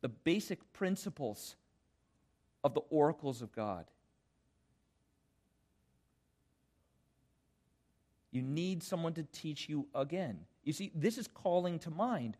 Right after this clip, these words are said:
those men and their ministry who did teach the basic principles of the oracles of God, those who laid the solid foundation upon which my faith is built.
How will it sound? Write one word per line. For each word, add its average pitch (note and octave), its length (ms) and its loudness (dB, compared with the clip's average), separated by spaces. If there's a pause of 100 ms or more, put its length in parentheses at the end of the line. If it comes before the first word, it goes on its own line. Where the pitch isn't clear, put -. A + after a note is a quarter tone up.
(140)
those E3+ 400 2
men E3+ 380 0
and C#3 180 -4
their E3 180 4
ministry D#3 680 2
who D#3 180 0 (120)
did E3+ 400 6 (340)
teach - 840 -2 (500)
the F3 100 6
basic A3 580 2
principles F#3 640 4
of F#3+ 260 10
the A3+ 180 2
oracles F#3+ 500 6
of A#3+ 140 0
God, D4+ 400 6 (180)
those C4 440 12
who C#4 200 8
laid A3+ 580 6
the F#3 100 4 (100)
solid C4 560 10
foundation A3 580 6
upon F3+ 320 0
which F#3 200 -2
my E3+ 140 -4
faith D3+ 220 -4
is F#3 140 -4
built. - 540 -2